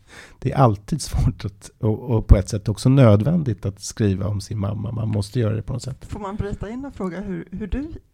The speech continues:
Speaker 2: tänker kring att skriva om sin
Speaker 1: Ja, jag,
Speaker 2: mamma?
Speaker 1: nu har jag ju skrivit, jag ska inte
Speaker 2: Ja.
Speaker 1: prata om det här, men jag har skrivit just en, en bok om min Alzheimer-sjuka mamma.
Speaker 2: Mm.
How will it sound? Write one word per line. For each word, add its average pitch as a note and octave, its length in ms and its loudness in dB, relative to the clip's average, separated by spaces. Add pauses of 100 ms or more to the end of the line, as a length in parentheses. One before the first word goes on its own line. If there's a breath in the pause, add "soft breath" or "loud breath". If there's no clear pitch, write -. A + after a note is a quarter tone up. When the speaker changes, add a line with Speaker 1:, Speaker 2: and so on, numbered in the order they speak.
(120)
Speaker 2:
tänker G3 320 -12
kring D#3+ 280 -10
att D3+ 80 -8
skriva C3+ 260 -12
om F3 160 -12
sin - 320 -14 (280)
Speaker 1:
Ja, A2+ 180 0
jag, A#2+ 140 6
Speaker 2:
mamma? C3+ 220 2
Speaker 1:
nu A#2 60 6
har A#2 100 4
jag A#2+ 220 6
ju A#2+ 80 4
skrivit, G#2+ 440 -4
jag G2+ 80 -4
ska - 140 -6
inte F#2+ 160 -4
Speaker 2:
Ja. - 40 -10
Speaker 1:
prata G2+ 260 0
om G#2 60 -2
det G#2+ 120 0
här, G#2+ 220 -2
men G2 140 -2
jag G2+ 80 0
har G#2+ 80 0
skrivit A2+ 380 -4
just F#2 200 -6
en, F#2+ 300 -6
en G2 320 -6
bok F#2 420 -4
om F#2+ 300 -6 (180)
min G#2+ 320 -8
Alzheimer-sjuka G#2+ 1000 -8
mamma. G#2 360 -6 (100)
Speaker 2:
Mm. G3+ 240 -16